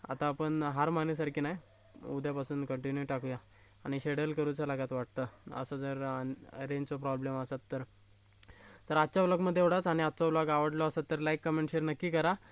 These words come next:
आणि आमचा स्ट्रगल बघून तरी प्लीज चॅनलला सबस्क्राईब करा, कारण, अ,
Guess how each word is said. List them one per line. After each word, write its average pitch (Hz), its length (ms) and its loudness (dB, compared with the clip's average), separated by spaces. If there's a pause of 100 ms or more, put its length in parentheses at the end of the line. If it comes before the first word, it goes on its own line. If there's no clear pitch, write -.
(240)
आणि 143 140 0
आमचा 165 320 2
स्ट्रगल 185 380 2
बघून 185 340 0
तरी 180 200 0
प्लीज 160 280 -2 (180)
चॅनलला 151 400 0
सबस्क्राईब 165 500 -2 (100)
करा, 165 220 2 (460)
कारण, 156 340 0
अ, 147 180 0